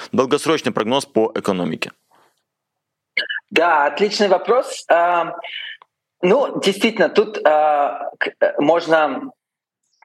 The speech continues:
Speaker 2: наверное, две вещи подчеркнуть. С одной стороны, если, а, прогнозы ориентировались на, а, такой вот краткосрочный мощный кризис, ам, который может остановить войну, а, то эти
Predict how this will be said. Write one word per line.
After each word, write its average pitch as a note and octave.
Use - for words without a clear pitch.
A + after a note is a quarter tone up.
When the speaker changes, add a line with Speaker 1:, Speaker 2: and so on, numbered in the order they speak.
Speaker 2:
наверное, C3+
две C#3+
вещи B2+
подчеркнуть. G#2
С -
одной C#3+
стороны, E3
если, D3+
а, A#2+
прогнозы C#3
ориентировались C3
на, B2
а, G#2+
такой -
вот G#2+
краткосрочный C3+
мощный A#2+
кризис, -
ам, G#2
который C3
может B2+
остановить A#2
войну, A#2+
а, G#2+
то E3
эти G3